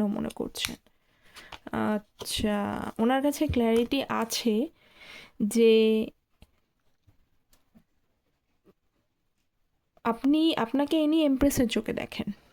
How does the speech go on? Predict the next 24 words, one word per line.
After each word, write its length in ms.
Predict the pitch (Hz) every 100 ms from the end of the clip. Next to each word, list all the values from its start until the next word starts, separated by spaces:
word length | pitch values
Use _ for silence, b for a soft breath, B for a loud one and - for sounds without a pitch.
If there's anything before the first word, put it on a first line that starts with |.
| - -
ঠিক 160 | 277 269
আছে? 260 | 214 - 208 - -
কারণ 320 | 226 214 294 330 B B B
ওই 100 | 220
যে 100 | 254
বললাম 480 | 294 254 254 285 370
যে 180 | 254 240 240 247 240 -
সঠিক 360 | - 220 226 294
সময় 280 | - 262 269
না 120 | 277
বলতে 260 | 269 277 294
আপনি 340 | 285 233 - 285
এখন 320 | 302 269 - 311
ওনাকে 360 | 277 233 233 277
অ-, 160 | 285 220
যারা 280 | 214 220 240
অ-, 160 | 247 - -
এখানে 200 | 285 277
অনেকেই 380 | 240 240 277 269
আছে 280 | 214 - 277 B B B B -
যে 100 | 247
একটা 240 | 226 254
সময় 320 | 247 269 262
কিন্তু 340 | 254 254 247